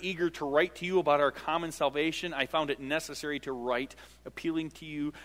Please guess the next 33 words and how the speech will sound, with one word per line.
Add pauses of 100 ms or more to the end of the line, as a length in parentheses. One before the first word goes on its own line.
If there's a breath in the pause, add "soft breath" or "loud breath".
to
contend
for
the
faith
that
was
once
for
all
delivered
to
the
saints." (320 soft breath)
Jude
says,
"Man,
I
wanted
to
talk
to
you
about
this
glorious
hope
that
we
have
in
the
gospel,